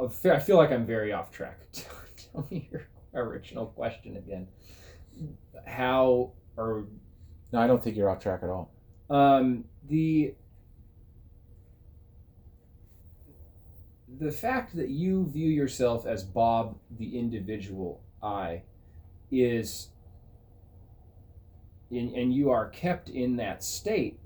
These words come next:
Speaker 1: by the fact that you have desires, right? I desire a Coca-Cola. I
Speaker 2: <laughs>
Speaker 1: desire to,
Speaker 2: Doritos.
Speaker 1: I desire to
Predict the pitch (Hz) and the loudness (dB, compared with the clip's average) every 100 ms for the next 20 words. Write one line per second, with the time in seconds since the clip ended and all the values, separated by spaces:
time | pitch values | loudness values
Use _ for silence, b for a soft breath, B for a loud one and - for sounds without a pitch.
0 | 117 117 110 110 - 127 120 - 117 104 | -2 0 0 -4 -4 -2 -2 -6 -10 -6
1 | 113 123 120 117 107 104 95 - - - | -2 0 0 -4 -4 -4 -8 -14 -20 -20
2 | - 113 120 113 139 127 - - - - | -20 -12 -6 0 0 0 -2 -10 -18 -20
3 | - - - 92 104 - - 107 95 98 | -20 -20 -12 -6 -4 -4 -10 -8 -6 -6
4 | 92 92 95 95 101 92 - - - - | -8 -6 -4 -6 -8 -10 -8 -8 -8 -10
5 | - - - - - - - - - 92 | -14 -18 -20 -20 -20 -20 -20 -20 -12 -6
6 | 95 95 98 - 101 101 508 508 - - | -4 -4 -2 0 2 2 0 -2 -6 -14
7 | - - B B B - - - 95 113 | -20 -20 B B B -20 -14 -6 0 2
8 | 160 156 - 117 123 127 123 120 123 120 | 0 -4 -4 -2 0 0 0 4 4 4
9 | - - 123 | 0 -4 -4